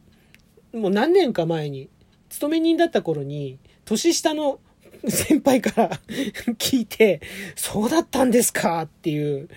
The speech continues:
うん、すごくこう目から鱗だったっていうね、話なんですけど、うん、まあ、今回はですね、まあ、その五十回目ありがとうございますということにちなんで、まあ、このありがとうという言葉について思うことだったり、知ってることだったりを、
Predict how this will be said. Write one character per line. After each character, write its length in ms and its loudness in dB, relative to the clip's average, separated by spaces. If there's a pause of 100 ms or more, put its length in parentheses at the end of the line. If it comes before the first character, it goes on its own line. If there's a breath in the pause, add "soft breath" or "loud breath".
(260 loud breath)
う 80 2 (380)
ん、 60 -10
す 100 -6
ご 140 2
く 100 -10
こ 120 -2
う 40 2
目 140 4
か 100 2
ら 80 -2
鱗 340 -2
だ 100 -6
っ 80 -14
た 120 -14
っ 40 -14
て 180 -12
い 200 -6
う 40 -10
ね、 200 -6 (280 loud breath)
話 340 -4
な 80 -4
ん 80 -10
で 80 -10
す 140 -16
け 100 -8
ど、 240 -4 (480 loud breath)
う 80 -2
ん、 100 2
ま 100 2
あ、 60 -6 (160 loud breath)
今 160 4
回 140 6
は 80 2
で 100 -2
す 120 -6
ね、 100 0
ま 140 0
あ、 80 -4
そ 100 -4
の 160 0
五 140 0
十 140 -2
回 200 2
目 100 2
あ 80 -2
り 80 2
が 120 6
と 100 2
う 40 4
ご 100 2
ざ 120 2
い 60 4
ま 100 2
す 100 -8
と 60 0
い 60 2
う 100 0
こ 140 -4
と 80 -2
に 140 -6
ち 120 -4
な 160 4
ん 140 0
で、 220 4
ま 140 -2
あ、 20 -8
こ 120 -4
の 220 -4
あ 60 0
り 100 2
が 160 4
と 160 6
う 60 2
と 80 -2
い 60 0
う 60 0
言 280 2
葉 100 4
に 160 2
つ 160 -6
い 140 -2
て 120 4
思 280 4
う 40 6
こ 140 -2
と 80 -2
だ 120 0
っ 20 -8
た 120 -8
り、 120 -6
知 60 -10
っ 20 -20
て 80 -2
る 80 0
こ 100 0
と 100 -2
だ 100 0
っ 20 -10
た 160 -2
り 80 2
を、 120 4